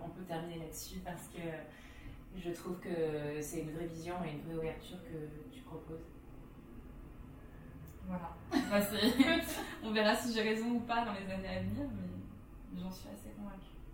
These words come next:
Speaker 1: En tout cas, on va tout faire pour et, euh, on, on soutient, euh, tous tes nombreux projets et toutes tes initiatives artistiques, euh,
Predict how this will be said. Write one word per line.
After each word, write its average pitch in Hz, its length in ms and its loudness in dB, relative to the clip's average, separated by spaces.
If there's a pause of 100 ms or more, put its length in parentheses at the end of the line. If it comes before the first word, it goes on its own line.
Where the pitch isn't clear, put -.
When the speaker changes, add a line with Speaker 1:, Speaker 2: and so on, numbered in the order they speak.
Speaker 1:
En 190 120 2
tout 185 140 -4
cas, 208 220 4
on - 20 2
va 156 340 2 (240)
tout 247 120 -6
faire 233 500 2
pour 247 300 6
et, 180 180 2
euh, 170 80 2 (320)
on, 190 260 -2
on 190 60 0
soutient, 208 560 0
euh, 165 180 2 (800)
tous 277 140 8
tes 214 180 4
nombreux 240 340 6
projets 226 600 2
et 185 40 -2
toutes - 200 -8
tes 208 120 -2
initiatives 190 680 -2
artistiques, - 840 -4
euh, 175 180 2